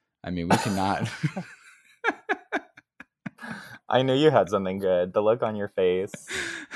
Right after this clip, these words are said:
Speaker 1: <laughs>
Speaker 2: Yeah, that's true.
Speaker 1: I mean, that,
Speaker 2: That's
Speaker 1: that
Speaker 2: true.
Speaker 1: right there is just a, a conservative's happy meal for outrage. <laughs> Um,
Speaker 2: Very
Speaker 1: s-,
Speaker 2: true.
Speaker 1: so one thing I thought was interesting is, you know, Simon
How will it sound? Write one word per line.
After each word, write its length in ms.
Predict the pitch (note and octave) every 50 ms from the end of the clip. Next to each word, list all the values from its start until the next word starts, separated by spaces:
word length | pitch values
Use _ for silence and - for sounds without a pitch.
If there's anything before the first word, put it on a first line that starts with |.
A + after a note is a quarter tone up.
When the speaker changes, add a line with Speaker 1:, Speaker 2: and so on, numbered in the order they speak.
| - - - -
Speaker 1:
<laughs> 40 | F4+ - - - - F#4 - - - - E4 - - _
Speaker 2:
Yeah, 440 | - A#2 B2+ B2+ C3+ D3 F3 G3+ A3+ - _ _ _ _ _ _ - - _ - - - - - - -
that's 320 | A2+ A2+ A#2+ A#2+ - -
true. 500 | - - D3+ D#3 E3 D#3 D3 D3+ D#3 D3+ - -
Speaker 1:
I 80 | B2
mean, 200 | B2+ B2+ B2+ A#2+
that, 320 | A#2 A#2+ C#3+ E3+ - - -
Speaker 2:
That's 20 |
Speaker 1:
that 300 | B2 A2 A#2 A#2+ C#3 C#3
Speaker 2:
true. 0 |
Speaker 1:
right 240 | C#3+ C3+ A2+ G2 F2
there 320 | F#2+ G#2 A2 A#2+ A#2 G#2
is 240 | F#2+ F2+ F2+ F#2+ -
just 400 | - - F#2+ F2+ F2+ - - -
a, 960 | C#2+ A#1 C2 B1+ - - B1+ C2 C2+ D#2 - - - - - D#2 D2 - - C3+
a 60 | B2+ -
conservative's 680 | - - G2+ F#2 - G#2+ G2+ G2+ G2+ G2+ F2+ E2+ E2
happy 420 | - F#2+ F#2 F2+ F#2+ G2+ - F2+ D#2+
meal 320 | D#2+ D#2 D#2 D2 D2 D#2
for 240 | - - - F2 C#2+
outrage. 680 | C#2+ E2+ E2+ E2+ - - - - - - - - - - - - - -
<laughs> 60 | C4 - - _ - D4 C#4+ C4+ C4+ B3+ G#3 - -
Um, 380 | - - G#2 G#2 G2+ G2 F#2+
Speaker 2:
Very 360 | F#2 F2+ F2+ F#2+ F#2+ - G2+
Speaker 1:
s-, 60 | F2+ F2 E2+
Speaker 2:
true. 200 | E2+ F2 F2+ F#2 G2 _ _ _ _
Speaker 1:
so 560 | _ - - - - C3 B2+ B2+ B2 A#2 A2+
one 360 | A2 G#2+ A2+ B2 C3 C#3+ D#3+
thing 180 | - G3+ F#3+ F3
I 80 | C3 A#2+
thought 300 | - A#2 G#2+ G2+ F#2+ G2
was 140 | G2 F#2
interesting 760 | G2 F2 E2+ - G2 E2+ F2 E2+ - - F2+ F2+ F2 F2+ F2
is, 420 | - - F2 F2+ E2+ E2 E2+ E2+ - - - - - - _ _
you 80 | G#2+
know, 100 | G#2+ G#2+
Simon 680 | G2+ - - G#2+ A2 A#2+ A#2+ A#2 A2+ A2 G#2+ G#2 G2 G2